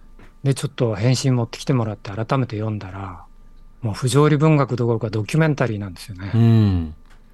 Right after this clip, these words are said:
Speaker 1: で、もうすごく感動して、で、なんでしょう、やっぱすごい救いになったんですね、それは。
Speaker 2: うんうん。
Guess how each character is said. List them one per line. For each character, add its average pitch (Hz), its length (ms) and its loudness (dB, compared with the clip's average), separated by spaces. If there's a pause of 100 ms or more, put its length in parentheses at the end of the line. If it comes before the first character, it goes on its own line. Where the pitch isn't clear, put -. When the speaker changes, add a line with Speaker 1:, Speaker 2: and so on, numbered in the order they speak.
(240)
Speaker 1:
で、 123 80 0
も 120 120 2
う 104 40 0
す - 220 -4
ご 139 200 2
く 135 140 0
感 120 300 0
動 113 200 -4
し - 100 -10
て、 104 480 -4 (1000)
で、 135 460 4 (120)
な 113 140 0
ん 147 40 4
で 135 100 4
し - 80 -6
ょ 110 60 -2
う、 101 40 -10 (160)
や 127 80 -6
っ - 20 -6
ぱ 139 80 0
す - 140 -2
ご 160 100 6
い - 20 6
救 - 240 -2
い - 20 6
に 160 60 6
な 170 80 2
っ 175 40 -16
た 151 120 0
ん 127 40 2
で 104 60 -2
す 87 100 -12
ね、 110 180 0
そ 110 100 -8
れ 101 100 -6
は。 - 20 -4
Speaker 2:
う - 20 -4
ん - 20 -4
う 90 120 -8
ん。 160 800 -10